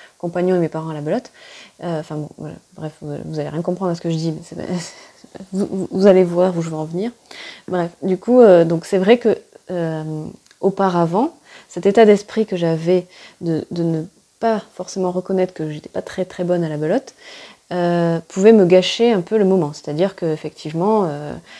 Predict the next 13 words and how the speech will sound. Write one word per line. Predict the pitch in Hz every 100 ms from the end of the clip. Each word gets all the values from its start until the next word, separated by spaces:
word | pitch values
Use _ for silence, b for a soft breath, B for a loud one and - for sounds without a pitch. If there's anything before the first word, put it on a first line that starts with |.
| B B
ça, | 165 - 170
ça | 170
pouvait | - 170
me | 165
mettre | 156 147 -
en |
colère | 139 - 143 143
de | 170
perdre, | - 226 226 226 226 226 b b b b -
euh, | 165 156
ça | 156 - 185 165
me, | 165 160 156 156 156 156 160 - - - -
euh, | 160 151